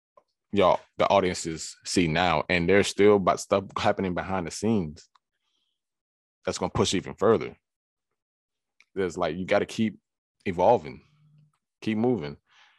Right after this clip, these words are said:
Like, ain't nobody gonna do it for you. You have to be on point. You have to grind. Like, treat it like a, uh,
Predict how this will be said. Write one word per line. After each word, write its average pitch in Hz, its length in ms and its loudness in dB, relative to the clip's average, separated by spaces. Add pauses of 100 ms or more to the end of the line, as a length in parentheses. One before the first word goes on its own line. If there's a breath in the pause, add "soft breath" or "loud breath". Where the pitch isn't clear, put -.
(240 soft breath)
Like, 92 380 0
ain't 101 180 -2
nobody 104 440 0
gonna 87 400 -6 (760)
do 92 160 -2
it 95 60 -2
for 104 280 4
you. 104 120 2
You 90 220 -2
have 85 240 -4
to 85 120 -6
be 80 180 -8
on 80 140 -8
point. 95 440 -2 (420)
You - 60 -4
have 67 100 -4
to - 80 -12
grind. 90 720 0 (680 soft breath)
Like, - 160 0
treat 120 180 2
it 104 80 4
like 85 160 2
a, 87 140 4
uh, 80 420 2